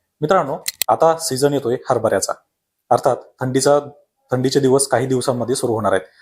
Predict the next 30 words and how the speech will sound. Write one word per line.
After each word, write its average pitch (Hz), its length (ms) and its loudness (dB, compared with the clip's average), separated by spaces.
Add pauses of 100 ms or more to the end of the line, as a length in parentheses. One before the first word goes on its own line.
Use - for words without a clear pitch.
(160)
तर 202 80 2
अशा - 200 -2
परिस्थितीमध्ये 127 600 -2 (280)
आपल्याला 135 380 2 (540)
हरभरा 139 220 2
पिकाचं 151 380 0
नियोजन 127 300 2
तुम्ही 127 300 -6
करणार 117 300 -2
असालच, - 380 -2 (320)
परंतु 156 340 0 (240)
यामध्ये 123 460 0
हरभरा 123 340 2
पीक 135 160 -6
जर 127 140 0
करत 127 240 -4
असाल 120 200 0 (380)
तर 139 80 2
त्याचे 165 240 0
वाण 151 420 0
जाणून 127 300 0
घेणं 123 180 0
अतिशय 120 280 0
महत्त्वाचं 123 440 2
आहे. 95 120 -2 (200)
कोणता 156 240 2
वाण 156 200 2
कोणत्या 139 300 -2
जमिनीमध्ये 127 460 -2
चालतो, 110 420 -2